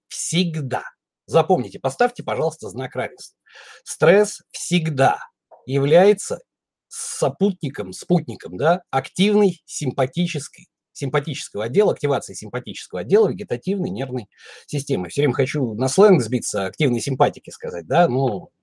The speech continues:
не все могут понять, да. Так вот, активный отдел вегетативной нервной системы симпатический,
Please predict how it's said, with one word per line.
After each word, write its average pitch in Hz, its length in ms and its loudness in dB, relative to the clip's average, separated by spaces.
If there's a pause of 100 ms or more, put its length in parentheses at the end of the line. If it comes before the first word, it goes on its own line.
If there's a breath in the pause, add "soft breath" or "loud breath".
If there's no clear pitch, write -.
(100)
не 131 120 4
все 143 180 0
могут 110 240 0
понять, 131 320 2
да. 127 180 -6 (580 loud breath)
Так 175 140 4
вот, 175 160 6
активный 156 840 4
отдел 143 460 2
вегетативной 123 520 -2
нервной 120 300 -2
системы 117 400 -8
симпатический, - 840 -4